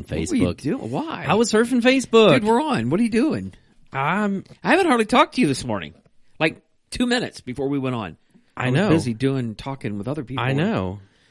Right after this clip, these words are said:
Speaker 1: So how's it going?
Speaker 2: It's going good, although I just saw this, and I'm just kinda reading because it's a video, but they've got what he's saying.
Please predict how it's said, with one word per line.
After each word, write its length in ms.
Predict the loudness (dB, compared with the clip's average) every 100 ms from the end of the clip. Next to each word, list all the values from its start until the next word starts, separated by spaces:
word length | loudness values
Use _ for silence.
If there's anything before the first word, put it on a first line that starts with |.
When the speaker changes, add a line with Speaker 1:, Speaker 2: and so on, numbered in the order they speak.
| _ _
Speaker 1:
So 140 | -6
how's 160 | -4 -2
it 40 |
going? 320 | -2 -6 -6 -10 _ -10
Speaker 2:
It's 120 | -2
going 260 | 0 2
good, 300 | 4 4 4
although 360 | 2 0 2 2
I 80 | 0
just 280 | -2 -8 -4
saw 240 | -2 -2
this, 480 | 0 -2 -2 -4 -6
and 200 | -4 -4
I'm 240 | -4 -2
just 160 | -2 -2
kinda 180 | -2 -2
reading 400 | 2 2 2 0
because 260 | 0 -2 -6
it's 120 | -6
a 40 |
video, 540 | -2 0 0 2 2 0
but 200 | -4 -4
they've 200 | -4 -2
got 260 | -4 -4 -6
what 180 | -6 -4
he's 120 | -6
saying. 420 | -2 -2 -2 -4